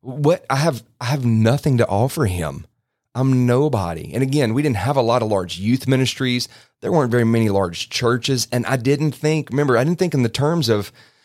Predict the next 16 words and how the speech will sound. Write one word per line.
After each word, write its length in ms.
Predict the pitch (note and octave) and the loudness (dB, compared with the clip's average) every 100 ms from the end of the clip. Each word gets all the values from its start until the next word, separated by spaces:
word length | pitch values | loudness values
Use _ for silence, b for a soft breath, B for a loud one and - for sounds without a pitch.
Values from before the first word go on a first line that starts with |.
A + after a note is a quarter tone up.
| b | b
a 100 | A2 | -6
big 540 | G2+ - - C3 A2+ - | -6 -6 -2 -2 -2 -6
church 480 | - A2+ G2+ - G2+ | -2 0 0 -4 -8
or 80 | |
some 240 | G2 A2 G2+ | -6 -6 -6
big 360 | - A#2+ A#2+ | -4 -2 0
ministry. 640 | G2+ G#2+ C3 - - F2+ D#2+ - _ _ _ _ _ _ _ | 0 2 2 0 -4 -6 -8 -16 _ _ _ _ _ _ _
It 120 | C#3 | -4
was 120 | C3+ | -4
just, 380 | A2 B2+ - - - | 0 0 0 -4 -10
I, 220 | A#2 B2 | -6 -2
I 20 | |
didn't 240 | C3 C#3+ B2 | 0 0 0
think 240 | C3+ C#3 | -2 -2
that 200 | A#2 D#2 | -4 -4
way. 320 | - - D2 | -8 -10 -14